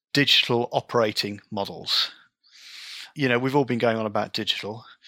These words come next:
Everybody's been piloting digital. Some industries have advanced well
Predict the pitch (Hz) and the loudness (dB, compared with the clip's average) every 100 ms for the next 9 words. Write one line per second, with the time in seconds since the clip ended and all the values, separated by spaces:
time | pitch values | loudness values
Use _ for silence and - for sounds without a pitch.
0 | - - _ 147 127 120 113 - 110 110 | -20 -20 _ 0 0 2 -2 0 -4 -4
1 | - 113 107 110 101 104 - - 104 107 | 2 2 2 -4 -6 -4 -4 -6 -8 -8
2 | - _ - - - - 143 131 123 113 | -16 _ -20 -20 -6 2 4 4 4 2
3 | - 113 107 107 107 104 117 110 95 - | 2 2 0 0 -2 2 6 6 4 0
4 | 117 110 104 104 | 4 6 4 -2